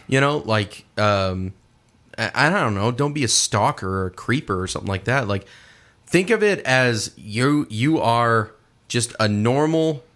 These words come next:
male who's trying to get another normal female. What are the ways, not using any, like, you know, extravagant technological means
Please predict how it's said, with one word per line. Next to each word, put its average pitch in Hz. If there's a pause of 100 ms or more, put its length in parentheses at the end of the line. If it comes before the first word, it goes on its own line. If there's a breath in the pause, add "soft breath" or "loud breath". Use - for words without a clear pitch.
(200)
male 120 (200)
who's 120
trying 127
to 107 (200)
get 113
another 104 (100)
normal 113
female. 92 (540 soft breath)
What 127
are 175
the 160
ways, 117 (160)
not 131
using 135
any, 170
like, 110
you 110
know, 95
extravagant 139
technological 123
means 95